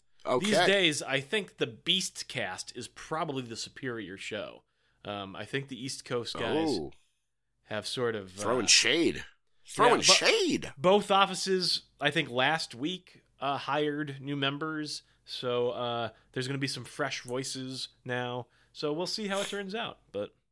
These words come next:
Speaker 2: Well, while Doc Manson gets our exit music queued up, um,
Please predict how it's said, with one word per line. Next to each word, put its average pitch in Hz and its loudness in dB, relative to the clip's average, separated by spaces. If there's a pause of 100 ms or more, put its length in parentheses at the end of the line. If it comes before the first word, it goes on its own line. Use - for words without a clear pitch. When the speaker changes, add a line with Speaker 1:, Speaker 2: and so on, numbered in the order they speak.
(800)
Speaker 2:
Well, 131 4
while 160 10
Doc 196 6
Manson 175 2
gets 147 2
our 131 6
exit 151 2
music 139 4
queued 147 4
up, 139 4 (920)
um, 120 2